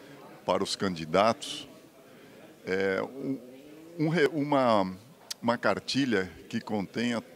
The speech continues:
os pleitos de todas as regiões do estado de Santa Catarina. Nós temos doze regiões e cada região dessa, em reunião com a classe associativa, com os,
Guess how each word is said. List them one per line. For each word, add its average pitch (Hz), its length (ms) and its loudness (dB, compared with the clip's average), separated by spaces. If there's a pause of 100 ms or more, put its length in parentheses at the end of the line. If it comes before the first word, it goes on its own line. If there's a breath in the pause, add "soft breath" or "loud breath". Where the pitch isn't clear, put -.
(160)
os - 200 -8
pleitos 135 540 0
de 117 100 0
todas 151 420 -2
as 113 140 -4
regiões 117 840 -2 (480 loud breath)
do 107 80 -6
estado 107 240 0
de - 60 -8
Santa 113 240 -4
Catarina. 92 500 0
Nós 92 180 -4
temos 113 300 -2
doze 120 380 0
regiões 101 480 -4
e - 40 -14
cada 175 240 -2
região 113 400 0
dessa, 95 440 -2 (500 loud breath)
em 104 140 -2
reunião 104 580 2 (240)
com 98 140 0
a 92 80 2
classe 104 500 0
associativa, 95 1000 -2
com 98 200 -4
os, - 200 -6